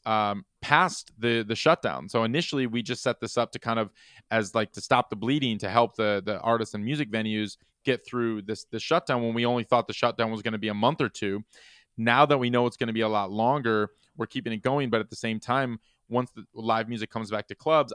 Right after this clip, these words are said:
I think there's gonna be a space where people are gonna feel comfortable buying tickets to live streamed concerts, whether those are concerts from your home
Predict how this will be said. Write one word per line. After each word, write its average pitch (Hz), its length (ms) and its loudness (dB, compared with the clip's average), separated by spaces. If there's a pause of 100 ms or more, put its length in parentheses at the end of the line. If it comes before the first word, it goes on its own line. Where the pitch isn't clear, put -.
I 135 80 0
think 151 220 -6
there's 127 140 -6
gonna 123 140 -6
be 117 120 -2
a 107 60 -2
space - 680 -4 (300)
where 123 120 0
people 139 340 -4
are 127 80 2
gonna 120 180 -4
feel 113 200 -4
comfortable 113 760 -2 (240)
buying 123 380 2
tickets - 600 -4 (320)
to - 160 -4
live 113 340 0
streamed 107 420 -8
concerts, 135 680 -6 (260)
whether 120 320 2
those 110 300 0
are 104 220 2
concerts 110 400 -4
from 101 180 -10
your 95 100 -6
home 151 500 -2